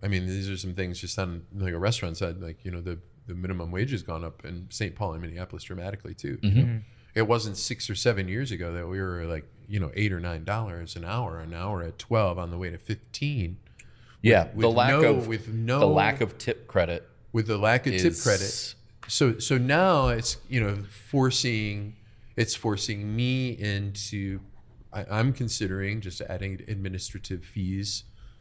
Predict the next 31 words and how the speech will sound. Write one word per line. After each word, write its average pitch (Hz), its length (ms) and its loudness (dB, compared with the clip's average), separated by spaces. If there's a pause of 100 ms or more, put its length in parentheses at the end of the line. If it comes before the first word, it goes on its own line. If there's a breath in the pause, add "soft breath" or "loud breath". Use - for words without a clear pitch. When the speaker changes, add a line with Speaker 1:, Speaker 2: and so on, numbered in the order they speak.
(320 soft breath)
Speaker 1:
of, 92 600 4 (180)
you 104 140 -2
know, 95 200 -2
numerous 107 580 -2
different 101 320 -6
percentages. 107 800 2
Speaker 2:
Okay. - 140 -2
Speaker 1:
And, 104 200 2 (360 loud breath)
and, 123 220 2 (100)
and 120 200 0
part 247 260 2
of 233 80 2
it 123 140 4
is, 107 280 0
like, 104 220 -2
you 120 60 -2
know, 110 60 -4
people 113 180 -2
say, 107 100 -6
"Oh, 123 80 0
just 123 160 -2
add 160 180 6
it 175 120 0
into 165 180 0
your 147 140 2
prices." 139 500 0
Well, 98 120 -4
I'm 98 100 -4
like, 98 160 -4
"Well, 107 80 -8
fuck," - 360 -4